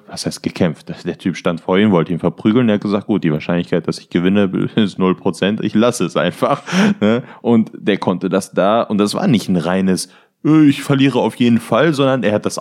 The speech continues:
ausgerechnet. Der hat wirklich alle Chancen, alle Wahrscheinlichkeiten, alle Variablen mit eingerechnet und gesehen, daraus wird nix. Und dann, gut, da hat er ja auch richtig auf die Fresse gekriegt, ne? Aber, ähm, ich find's einfach richtig cool, dass der jetzt hier auftaucht als,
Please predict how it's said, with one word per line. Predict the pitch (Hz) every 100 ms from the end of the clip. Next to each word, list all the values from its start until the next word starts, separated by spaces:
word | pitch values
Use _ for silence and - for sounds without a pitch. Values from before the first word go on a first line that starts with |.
| -
ausgerechnet. | 247 - 82 71 - 69 65
Der | 95
hat | 104 -
wirklich | 120 113
alle | - 208
Chancen, | - 147 160 160 156
alle | 143 151 143
Wahrscheinlichkeiten, | 131 - 131 135 135 135 139 123 110
alle | 139 113
Variablen | 104 98 101 104 92
mit | 80
eingerechnet | 85 139 170 170 160 139
und | 104
gesehen, | 95 90 139 175 - - _ _
daraus | 104 107 120
wird | 95 -
nix. | 62 - - _ _ _
Und | - 113 98
dann, | 95 117 170 - _ _ _ _
gut, | 110 87
da | 82
hat | 76 87
er | 92
ja |
auch | - -
richtig | 101 - -
auf | _
die | _
Fresse | - 110 110
gekriegt, | 107 - 123 -
ne? | 110
Aber, | 95 95 104 104 - - - -
ähm, | 104 107 107 - _ _ _
ich | -
find's | - 113 -
einfach | 98 107 107
richtig | 92 - - - -
cool, | 117 151 -
dass | 95 -
der | 92
jetzt | 87 -
hier | 95 -
auftaucht | 95 - - 147 175 -
als, | - 95 - - _